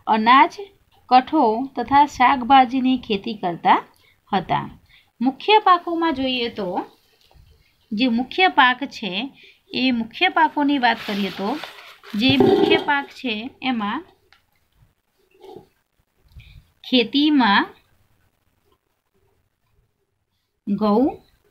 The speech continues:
રઈ, તલ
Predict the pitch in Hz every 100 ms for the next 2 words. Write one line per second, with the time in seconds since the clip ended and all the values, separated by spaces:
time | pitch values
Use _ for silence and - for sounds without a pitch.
0 | _ _ _ _ _ _ _ _ _ _
1 | _ _ _ _ _ _ _ _ _ _
2 | _ _ _ 190 196 202 247 359 - _
3 | _ _ _ _ _ _ _ _ _ _
4 | _ _ _ _ _ _ _ _ _ _
5 | 233 226 240 302